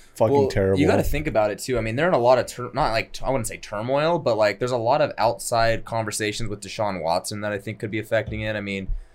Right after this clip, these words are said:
Speaker 2: we just saw something that was, it's confirmed. Is it not confirmed he's coming?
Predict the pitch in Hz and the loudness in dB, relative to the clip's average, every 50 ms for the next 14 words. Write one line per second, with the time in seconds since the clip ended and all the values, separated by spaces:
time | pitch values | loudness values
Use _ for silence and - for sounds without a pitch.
0 | - _ _ _ - - - - - 117 131 135 139 - - 143 135 131 - 143 | -20 _ _ _ -20 -20 -14 -6 -4 -2 0 0 2 2 4 4 4 4 2 0
1 | 139 131 123 113 - - - - 104 104 104 - - - 110 92 - - 127 131 | 0 0 0 0 0 -2 0 0 2 2 2 0 -2 -8 -10 -10 -6 -2 0 0
2 | 131 135 131 127 117 107 101 87 95 110 127 131 123 - 123 113 117 123 120 120 | 0 0 0 0 0 0 -2 -2 0 2 2 2 2 -2 -4 -4 -4 -4 -4 -4
3 | 120 127 113 113 - 127 123 123 123 123 123 120 117 117 | -4 -6 -6 -6 -4 -4 -2 -2 -2 -2 -2 -4 -6 -8